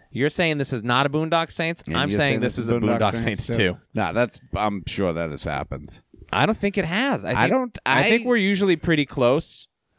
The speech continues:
Speaker 2: If I went through the movies and ranked up
Speaker 1: We don't give out a lot of Boondock Saints twos.
Speaker 2: I don't give out a lot of Boondock Saints.
Speaker 1: No.
Speaker 2: I think I'm mostly not a Boondock Saints.
Speaker 1: Yeah, and we've also, we went on a run where we watched a lot of, and, uh,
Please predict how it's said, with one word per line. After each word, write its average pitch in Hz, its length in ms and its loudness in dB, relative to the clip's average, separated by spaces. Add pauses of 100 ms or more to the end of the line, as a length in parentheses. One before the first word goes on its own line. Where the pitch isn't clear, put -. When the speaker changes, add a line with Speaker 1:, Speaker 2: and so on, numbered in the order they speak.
(340)
Speaker 2:
If - 180 -4
I 131 100 4
went 160 300 0
through 151 160 0
the 135 120 2
movies 104 760 -2
and 85 460 -8 (160)
ranked 85 600 -8
up 90 220 -2 (480)
Speaker 1:
We 127 160 0
don't 254 160 0
give 240 160 0
out 202 160 4
a 170 60 2
lot 147 200 4
of 131 80 0
Boondock 120 400 -2
Saints 98 360 -4
twos. - 500 -4
Speaker 2:
I 120 160 2
don't 175 220 -2
give 151 200 0
out 120 280 2
a 101 60 -4
lot 104 260 0
of 95 80 -4
Boondock 95 500 0
Saints. - 640 -8 (160)
Speaker 1:
No. 107 360 0
Speaker 2:
I 104 80 -4
think 123 240 -2
I'm 104 440 -4
mostly 104 440 -4
not 92 320 -4
a 85 60 -8
Boondock 76 480 -6
Saints. - 480 -10
Speaker 1:
Yeah, 127 280 0
and 120 220 -4
we've 190 140 -2
also, 208 260 2
we 165 160 0
went 214 160 4
on 196 120 2
a 160 40 2
run 131 300 2
where 135 80 2
we 135 180 2
watched 120 300 0
a 120 60 -6
lot 113 180 -2
of, 101 60 -2
and, 190 160 0
uh, - 20 -10